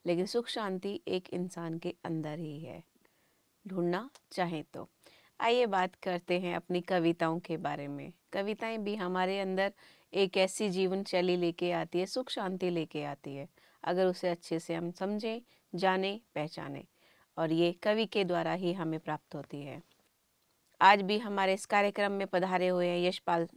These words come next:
शर्मा जी पठानकोट से। मैं आपका, आप मेरे उस मेहमान का स्वागत करेंगे। बात करते हैं यशपाल शर्मा जी से। यशपाल शर्मा जी, आपका बहुत बहुत स्वागत है हमारे इस कार्यक्रम में।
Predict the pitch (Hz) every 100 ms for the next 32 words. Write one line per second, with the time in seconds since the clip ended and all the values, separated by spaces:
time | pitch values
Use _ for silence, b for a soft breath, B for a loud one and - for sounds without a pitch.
0 | - - 180 180 185 180 202 - - -
1 | 165 170 170 175 - 196 202 b b b
2 | - 214 226 202 190 - 185 - - 208
3 | 233 214 185 185 - 180 175 165 151 165
4 | 165 - - - 220 175 175 - 165 -
5 | - 175 - _ _ - 175 165 - 170
6 | 170 180 190 226 B B - 220 - 190
7 | 180 160 156 151 151 - 175 - _ _
8 | B B B B 208 214 220 208 214 208
9 | 190 185 175 - 180 170 160 160 160 165
10 | 151 156 170 185 180 175 165 - 175 165
11 | 160 156 151 147